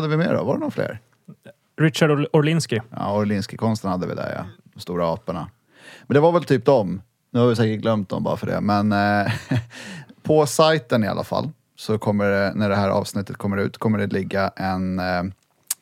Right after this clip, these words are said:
Speaker 1: en liten bildspecial från eventet och även en liten film som sammanfattar, eh, varumärkena och hela evenemanget, som ni gärna får ta en titt på, på ecotime punkt com. Ehm, det var väldigt trevligt, väldigt lyckat event.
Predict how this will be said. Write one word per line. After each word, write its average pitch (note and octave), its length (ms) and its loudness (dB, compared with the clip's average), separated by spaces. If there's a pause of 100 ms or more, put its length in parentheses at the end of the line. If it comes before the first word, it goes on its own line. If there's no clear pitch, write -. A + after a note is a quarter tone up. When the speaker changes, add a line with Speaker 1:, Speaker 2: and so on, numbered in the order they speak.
(240)
Speaker 1:
en A#2 100 -2
liten A#2 240 2
bildspecial A2+ 920 0
från B2+ 260 2
eventet A#2 560 0
och - 300 -4
även F#2+ 280 0
en F#2+ 80 0
liten F2+ 280 -4
film C#3 500 -2 (200)
som G2+ 340 -2
sammanfattar, A2 800 0 (120)
eh, G2+ 380 -2 (160)
varumärkena A2 600 2
och - 260 -8
hela F#2+ 360 0
evenemanget, F#2 640 -2 (440)
som G#2 180 -2
ni G#2+ 60 4
gärna G#2+ 180 2
får G#2+ 120 0
ta G#2+ 160 0
en G#2+ 100 0
titt A2+ 220 -2
på, A#2 120 2
på G#2 380 0
ecotime G2+ 420 -4
punkt F#2+ 220 -6
com. C3 320 0 (220)
Ehm, F#2+ 420 -2
det A#2 80 2
var A#2+ 80 6
väldigt A2+ 340 2
trevligt, - 640 0
väldigt G#2+ 360 0
lyckat G#2 380 -4
event. F#2+ 540 -2